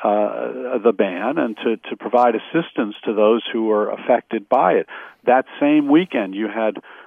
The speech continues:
uh, you had statements by, uh, Michael Hayden, who was the head of the C I A and the N S A, National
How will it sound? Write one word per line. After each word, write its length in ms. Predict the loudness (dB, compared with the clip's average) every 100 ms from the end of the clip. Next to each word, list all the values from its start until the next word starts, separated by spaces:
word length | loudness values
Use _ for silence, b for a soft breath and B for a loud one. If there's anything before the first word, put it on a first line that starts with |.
| -4
uh, 260 | 0 2 0
you 140 | 0
had 120 | 0 0 0
statements 480 | 2 2 0 -8 -4
by, 340 | 0 0 0 -4 b b _
uh, 200 | -6 -4 -6
Michael 500 | -4 0 0 2 0
Hayden, 560 | 0 0 2 0 -4 -10
who 300 | -6 -4 -4
was 140 | -4 -6
the 220 | -10 -8 -8
head 280 | -2 2 2
of 140 | 0 -4
the 320 | -8 -8 -12 _ -4
C 120 | 2
I 140 | 2 4
A 300 | 0 -2 -4 _
and 420 | -2 2 2 -2 -12 B B B -8
the 120 | -2
N 160 | 0
S 140 | 2 2
A, 260 | 2 2 0
National 160 | -6